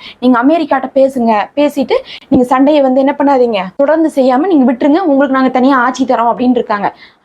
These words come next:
ஆனாலும் அது எதுக்குமே வந்து அவங்க ஒத்து வரல. அமெரிக்கா சொல்லிருச்சு, "எங்களுக்கு இதுக்கெல்லாம் சம்பந்தமே இல்லைன்னு" சொல்லி அவங்களும் என்ன பண்ணல, பேச்சுவார்த்தைக்கு வரல.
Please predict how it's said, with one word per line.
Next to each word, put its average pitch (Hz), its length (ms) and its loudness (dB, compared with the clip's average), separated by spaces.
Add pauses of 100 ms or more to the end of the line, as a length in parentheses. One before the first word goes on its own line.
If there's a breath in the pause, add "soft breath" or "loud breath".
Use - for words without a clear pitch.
(140)
ஆனாலும் 285 420 0
அது 226 180 -2
எதுக்குமே 254 420 0
வந்து 247 140 0
அவங்க 254 180 -2
ஒத்து 220 200 -2
வரல. 214 200 2 (440 loud breath)
அமெரிக்கா 269 420 0
சொல்லிருச்சு, 226 340 -6 (100)
"எங்களுக்கு 262 280 0
இதுக்கெல்லாம் 240 360 -2
சம்பந்தமே 254 460 2
இல்லைன்னு" 247 280 0
சொல்லி 220 180 -2 (400 loud breath)
அவங்களும் 294 360 2
என்ன 269 160 2
பண்ணல, 277 240 0
பேச்சுவார்த்தைக்கு 262 640 -2
வரல. 196 180 -4